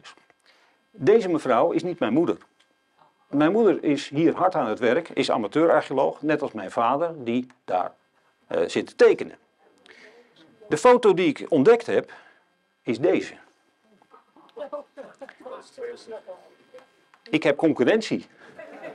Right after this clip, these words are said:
Ik ben heel erg benieuwd wie die andere was. Dat heb ik niet kunnen na-, dit is wel mijn vader.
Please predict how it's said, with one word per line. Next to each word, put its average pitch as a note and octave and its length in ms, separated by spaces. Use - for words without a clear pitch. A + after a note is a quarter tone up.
Ik E3 140
ben D#3+ 120
heel B3 220
erg G#3+ 220
benieuwd F3 560
wie C#3 220
die A#2 160
andere C#3+ 460
was. F2+ 220
Dat D#3 200
heb G3 160
ik F3 60
niet A3+ 200
kunnen C#3+ 240
na-, D3 280
dit D3 260
is F3 80
wel G#3 140
mijn C3 180
vader. D3+ 440